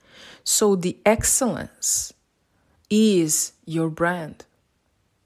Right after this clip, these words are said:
It is not about the colors. It is not about the powerful commercials. It is about excellence. And then people talk about that. People talk about their results. So, uh, my advice would be,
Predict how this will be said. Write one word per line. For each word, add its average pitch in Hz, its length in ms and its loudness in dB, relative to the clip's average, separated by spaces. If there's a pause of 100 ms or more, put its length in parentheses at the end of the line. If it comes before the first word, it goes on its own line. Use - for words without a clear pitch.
(200)
It 190 200 -4
is 185 280 2
not 240 300 0
about 196 320 4
the 180 80 -2
colors. 170 760 2
It 175 120 0
is 180 200 -2
not 226 280 0
about 175 540 2
the 160 260 4 (400)
powerful 190 720 4
commercials. 156 1000 -2
It 175 140 -2
is 185 180 0
about 151 500 -4 (140)
excellence. - 1000 -6 (140)
And 151 240 -8
then 170 200 -4
people 170 320 -6
talk 156 340 -8
about - 300 -14
that. - 280 -18 (100)
People 160 300 -6
talk 160 260 -6
about 151 260 -6
their 156 120 -8
results. 156 640 -10 (1080)
So, 156 440 0 (840)
uh, 170 120 -2
my 190 240 4
advice 214 640 2
would 156 180 -6
be, 143 280 -8